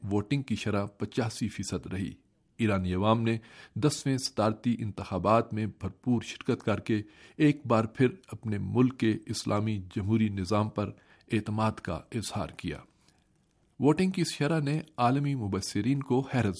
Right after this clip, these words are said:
زدہ کر دیا اور یقیناً ایرانی عوام کا اپنے نظام پر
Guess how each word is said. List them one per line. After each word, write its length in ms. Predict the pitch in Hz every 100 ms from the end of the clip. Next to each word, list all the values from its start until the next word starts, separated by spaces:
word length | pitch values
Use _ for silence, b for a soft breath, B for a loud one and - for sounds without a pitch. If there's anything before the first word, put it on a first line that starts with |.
| 120
زدہ 200 | 101 85
کر 120 | -
دیا 280 | 87 95 90 - B B B B
اور 180 | 107 90
یقیناً 520 | 90 98 127 120 110 -
ایرانی 380 | - 101 98 95
عوام 320 | 90 101 107
کا 140 | 107 101
اپنے 240 | 90 98
نظام 420 | 90 87 101 101
پر 180 | 104 101